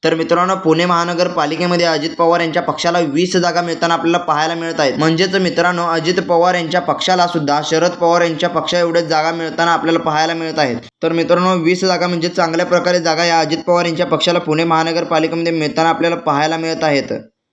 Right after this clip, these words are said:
तर मित्रांनो, त्याच्यानंतर आपण पुढचा पक्ष बघूया. मित्रांनो, पुढचा पक्ष आहे आपल्या देशातील सर्वात मोठा पक्ष असलेला, म्हणजेच आपल्या देशावर त्यांचं राज्य आहे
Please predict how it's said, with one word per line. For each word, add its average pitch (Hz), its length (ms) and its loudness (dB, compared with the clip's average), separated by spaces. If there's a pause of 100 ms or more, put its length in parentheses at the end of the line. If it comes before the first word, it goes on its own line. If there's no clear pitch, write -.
(200)
तर 160 100 0
मित्रांनो, 165 400 2
त्याच्यानंतर 170 420 -2
आपण 175 240 0
पुढचा 160 280 0
पक्ष 170 240 0
बघूया. 147 340 2 (540)
मित्रांनो, 170 300 2
पुढचा 170 360 0
पक्ष 170 240 0
आहे 175 360 2
आपल्या 160 300 2 (320)
देशातील 156 520 0
सर्वात 165 400 2
मोठा 170 280 0
पक्ष 165 300 -2
असलेला, 170 300 2
म्हणजेच 165 380 -2 (560)
आपल्या 139 300 0
देशावर 170 460 2
त्यांचं 165 400 -4
राज्य 160 420 0
आहे 147 500 -4